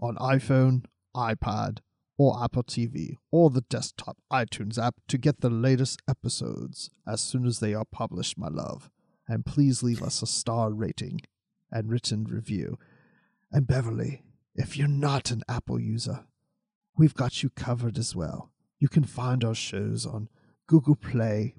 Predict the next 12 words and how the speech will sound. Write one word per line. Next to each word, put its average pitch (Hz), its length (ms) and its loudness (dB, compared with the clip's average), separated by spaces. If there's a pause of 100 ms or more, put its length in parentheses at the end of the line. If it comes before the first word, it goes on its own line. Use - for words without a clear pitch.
Music, 113 600 -6 (500)
Stitcher, - 720 -4 (540)
TuneIn, 123 500 0 (340)
Spreaker, - 760 -6 (460)
SoundCloud, 117 840 -2
Windows 180 420 8
Phone, 139 420 6 (420)
YouTube, 139 480 6 (380)
and 151 180 8
most 170 300 8
third-party 117 800 6
apps, - 480 -6